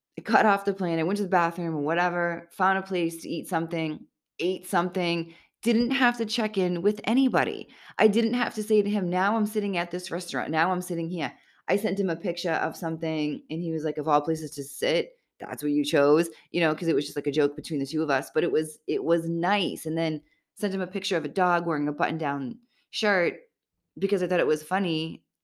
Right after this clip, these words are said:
He didn't respond, he didn't say anything 'cause I know he's busy. So it's such a nice feeling to either send him something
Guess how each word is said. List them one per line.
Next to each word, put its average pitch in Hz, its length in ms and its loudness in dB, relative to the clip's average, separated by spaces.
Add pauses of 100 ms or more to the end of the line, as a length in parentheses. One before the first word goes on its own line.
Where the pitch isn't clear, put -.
(220)
He - 160 -10
didn't 139 220 -2
respond, 156 480 -2
he 170 80 -8
didn't 143 180 -6
say 156 100 -8
anything 143 520 -4 (880)
'cause 160 140 -8
I - 20 0
know 175 120 -2
he's 165 220 -8
busy. 165 460 -2 (220)
So 226 160 4
it's 202 240 0
such 226 200 -2
a 285 60 2
nice 220 400 2
feeling 147 840 -4 (640)
to 175 540 -2 (200)
either 185 160 0
send 226 220 0
him 214 120 2
something 175 800 -2